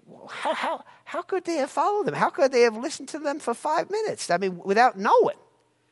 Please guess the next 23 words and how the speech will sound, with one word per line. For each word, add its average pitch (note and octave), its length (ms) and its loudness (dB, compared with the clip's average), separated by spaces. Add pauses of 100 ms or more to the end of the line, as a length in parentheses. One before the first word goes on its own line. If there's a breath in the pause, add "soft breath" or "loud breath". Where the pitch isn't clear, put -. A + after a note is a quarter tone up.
(640)
Because F#3+ 400 0
they F#3 200 4
weren't F3 380 4
exercised E3+ 760 -4
to D3+ 80 -16
discern E3 640 -6
the D#3+ 80 -8
difference F3+ 460 -6
between E3+ 340 -8
good D#3+ 320 -4
and F3 100 -4
evil. A3+ 300 -6
They E3+ 160 2
couldn't G3+ 480 0
discern F#3+ 680 0 (880 soft breath)
the G3 320 -4
intents A#3+ 880 -4 (1300)
of G3 100 0
people's G3+ 320 -6
hearts, E4 440 -6
their F#3 120 -2
motives. C#4 680 -2 (1400 soft breath)
So F3 340 0